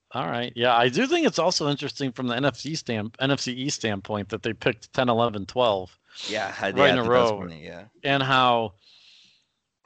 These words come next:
Speaker 1: like, that jockeying for position and, and what, uh, and what goes on there. Like, I'm not buying the, the, the Giants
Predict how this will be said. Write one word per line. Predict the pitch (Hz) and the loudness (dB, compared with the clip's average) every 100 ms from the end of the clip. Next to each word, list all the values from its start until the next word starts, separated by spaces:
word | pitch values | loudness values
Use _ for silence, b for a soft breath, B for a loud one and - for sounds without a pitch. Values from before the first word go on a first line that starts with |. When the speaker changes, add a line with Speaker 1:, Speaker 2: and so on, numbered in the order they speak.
| _ _ _ _ _ _ - | _ _ _ _ _ _ 0
Speaker 1:
like, | 131 107 | 0 2
that | 131 135 | 2 2
jockeying | 98 120 123 120 123 117 | 0 0 0 0 -10 -8
for | 120 | -10
position | 110 101 117 - 123 110 104 | -10 -8 -8 -6 -6 -6 -6
and, | 101 95 87 _ _ _ - | -10 -12 -18 _ _ _ -8
and | 117 104 | -6 -4
what, | 107 107 101 113 | 0 -2 -2 -4
uh, | 104 98 92 - _ _ _ _ _ - | -2 -4 -6 -10 _ _ _ _ _ -4
and | 135 | 2
what | 143 135 | 2 2
goes | 131 127 | 2 2
on | 131 | 2
there. | 131 | 2
Like, | 131 | 2
I'm | 151 | 2
not | 160 107 | 2 4
buying | 120 127 127 117 | 2 2 0 -4
the, | 107 95 98 | -8 -10 -16
the, | 98 101 95 92 95 | -10 -8 -8 -8 -10
the | 104 | -12
Giants | 95 110 110 110 101 | -6 0 0 -2 -6